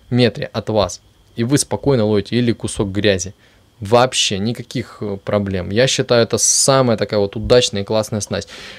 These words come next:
При любой возможности я стараюсь на нее ловить. Вот правда, я обожаю резинку. И вот кто бы что ни говорил, донки там, да, это вещь хорошая, согласен. Если для сильного течения, там резинка не подходит для очень сильного течения.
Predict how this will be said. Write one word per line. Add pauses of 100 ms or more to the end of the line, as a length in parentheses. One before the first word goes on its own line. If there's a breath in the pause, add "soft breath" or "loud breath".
(160 loud breath)
При
любой
возможности
я
стараюсь
на
нее
ловить.
Вот
правда,
я
обожаю
резинку. (320 loud breath)
И
вот
кто
бы
что
ни
говорил, (220 loud breath)
донки
там,
да,
это
вещь
хорошая,
согласен.
Если
для
сильного
течения,
там
резинка
не
подходит
для
очень
сильного
течения.